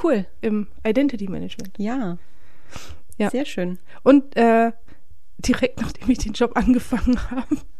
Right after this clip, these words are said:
Speaker 2: hat mich erstmal so ein Real-Life-Virus <laughs> dahin gestreckt.
Speaker 1: <laughs>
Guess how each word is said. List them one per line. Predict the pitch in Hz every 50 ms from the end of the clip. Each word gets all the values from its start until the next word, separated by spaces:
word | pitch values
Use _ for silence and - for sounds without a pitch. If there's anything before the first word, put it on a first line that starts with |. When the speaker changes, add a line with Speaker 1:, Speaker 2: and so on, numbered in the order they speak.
| - - - - - - - - -
Speaker 2:
hat | 247 220 -
mich | 233 185
erstmal | 226 247 - 262 226
so | 214 226
ein | 233 214
Real-Life-Virus | 208 214 240 269 277 247 208 196 185 175 185 190 202 - - - 214 190 220 226 220 - 208 214 - - - 240 - -
<laughs> | - -
dahin | 196 214 - - 240 220 196
gestreckt. | 196 220 214 - - - - - - - - - - - - 269 - -
Speaker 1:
<laughs> | -